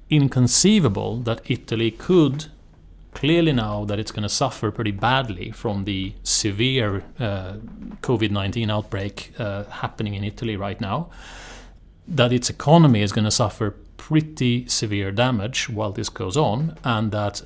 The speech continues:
the case, as perceived by the Italian public, by the Italian government, by, by the Italian electorate, the case for remaining in the E U is far from obvious.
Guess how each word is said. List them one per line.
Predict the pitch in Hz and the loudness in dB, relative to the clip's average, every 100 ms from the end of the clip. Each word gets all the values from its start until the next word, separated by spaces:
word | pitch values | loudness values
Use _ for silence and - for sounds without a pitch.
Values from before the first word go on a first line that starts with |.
| - 117 | -12 -8
the | 110 | -8
case, | - - 165 123 110 - - | -6 0 2 2 0 -2 -2
as | 113 | -6
perceived | - 104 139 135 117 107 | -4 -4 -2 -4 -4 -4
by | 98 101 101 - - - | -2 -4 -6 -10 -18 -10
the | 101 | -8
Italian | - 98 98 | -4 -4 -4
public, | 127 131 101 95 | -4 -4 -4 -6
by | 107 101 98 101 - - - - - - | -4 -4 -2 -6 -10 -20 -20 -20 -20 -18
the | - | -12
Italian | 90 87 87 80 | -8 -8 -6 -2
government, | 98 120 156 160 110 | -2 2 0 0 -2
by, | 101 98 | -2 0
by | 98 101 95 | 0 -2 -2
the | 98 | -2
Italian | 90 120 104 92 | 0 0 0 0
electorate, | 127 - 95 120 - - - - - - | 0 0 -2 -2 -6 -10 -12 -12 -12 -6
the | 117 | -6
case | - 135 143 - | -2 2 4 4
for | - 117 107 | 2 2 4
remaining | 107 110 139 156 120 | 4 4 6 6 4
in | 107 98 | 4 0
the | |
E | 101 95 95 | -2 -4 -6
U | 101 104 117 | -8 -8 -6
is | 113 98 - - | -4 -2 0 0
far | - 92 | -2 -2
from | 92 135 | -2 -2
obvious. | 151 - - | -4 -6 -10